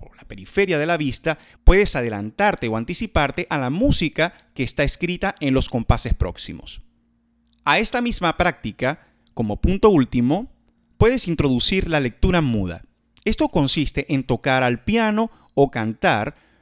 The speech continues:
la melodía y en algunos compases omitir tocar. Mientras tanto, la música debe sonar en tu cabeza.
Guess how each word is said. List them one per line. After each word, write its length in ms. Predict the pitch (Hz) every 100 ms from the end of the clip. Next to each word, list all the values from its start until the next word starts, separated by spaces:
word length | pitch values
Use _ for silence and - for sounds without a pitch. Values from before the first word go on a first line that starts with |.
| _
la 220 | 113 120 123
melodía 540 | 127 120 185 165 127
y 100 | 131
en 80 | 127
algunos 320 | 127 226 240
compases 640 | 160 156 226 226 156 - -
omitir 560 | 180 165 - 240 214
tocar. 420 | 139 - 95 - _ _ _ _ -
Mientras 460 | 143 170 220 202
tanto, 400 | 220 170 135 180
la 200 | 165 131
música 440 | 165 220 - - 131
debe 200 | 185 185
sonar 320 | 170 175 175
en 120 | 151
tu 160 | 135 131
cabeza. 540 | 113 110 107 - 92